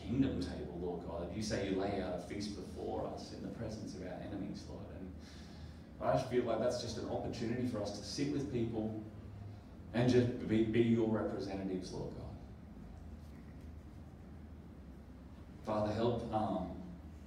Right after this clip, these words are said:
help us get this balance right, the inside and the outside, the, you know, the inward and the outward. I thank you, Lord God, that there's no condemnation. Father, that this isn't to beat ourselves on the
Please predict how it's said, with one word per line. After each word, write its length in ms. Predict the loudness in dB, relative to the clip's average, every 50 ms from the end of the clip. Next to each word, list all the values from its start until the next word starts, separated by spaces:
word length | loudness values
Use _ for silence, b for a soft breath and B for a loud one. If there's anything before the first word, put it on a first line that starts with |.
| -14 -10 -4
help 160 | 0 2 2 2
us 200 | 2 0 0 0
get 180 | 0 -2 -2 0
this 200 | 0 0 0 0
balance 640 | -2 -6 -8 -8 -8 -4 0 2 2 2 2 0 -4
right, 300 | -4 -4 -4 -6 -6 -8
the 120 | -6 -2 0
inside 500 | 2 2 2 2 0 -2 -4 -4 -4 -4
and 140 | -4 -4
the 80 | -4 -2 -2
outside, 520 | -2 -2 -2 -4 -4 -4 -4 -4 -6 -6 -4
the, 260 | -4 -2 -2 -4 -4 -6 -10 -12 -12 -12 -12 -12 -14 -14 -12 -12 -12 -14 -14 -14 -14 -12 -8
you 80 | -6 -2
know, 140 | 0 0 2
the 240 | 2 2 4 4
inward 300 | 6 6 8 8 6 6
and 120 | 6 4 4
the 140 | 2 2 2
outward. 320 | 2 0 0 0 -2 -4 -6 -8 -10 -12 -12 -12 -12 -14 -14 -14 -14 -14 -14 -14 -14 -14 -14 -14 -14 -14 -14 -14 -14 -14 -12 -12 -12 -12 -12 -12 -12 -12 -14 -14 B B B B B B B -12 -12 -12 -12 -12 -12 -12 -12 -12 -12 -14 -12 -14 -14 -14 -10 -2
I 60 | 0 2
thank 280 | 4 6 6 6 6 6
you, 80 | 6
Lord 240 | 6 6 6 6 4
God, 160 | 4 4 4
that 100 | 4 2
there's 160 | 2 2 2
no 140 | 4 4 4 4 2 2
condemnation. 680 | 0 0 0 0 0 0 -2 -4 -4 -4 -6 -6 -6 -8 -8 -10 -12 -12 -12 -12 -12 -12 -12 -12 -12 -12 -12 -12 -10 -10 -10 -10 -10 -12 -12 -12 -12 -12 -12 -12 -12 -12 -12 -12 -12 -12 -12 -14 -14 -12 -8 -2
Father, 300 | 2 2 4 4 4 4
that 480 | 6 6 6 6 4 2 0 -2 0 2
this 180 | 2 2 4 4
isn't 280 | 4 4 4 2 0
to 80 | 0 0
beat 440 | -2 -2 0 4 6 6 8 8 6
ourselves 500 | 4 2 2 2 2 2 2 2 2 4
on 180 | 2 2 2
the 300 | 2 2 2 0 0 -2